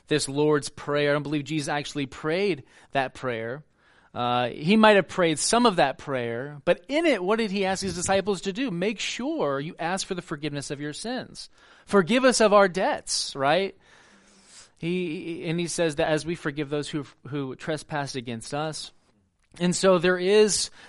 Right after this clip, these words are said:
this element of which this prayer was specifically for his disciples.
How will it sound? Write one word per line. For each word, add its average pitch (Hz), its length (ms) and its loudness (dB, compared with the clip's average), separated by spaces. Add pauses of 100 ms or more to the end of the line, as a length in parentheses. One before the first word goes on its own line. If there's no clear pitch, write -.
this 196 240 6
element 208 460 6
of 151 140 0
which 170 280 2
this 185 320 2
prayer 196 480 0
was 147 460 0
specifically 170 880 -4
for 151 320 -6
his 127 220 -8
disciples. 117 840 -12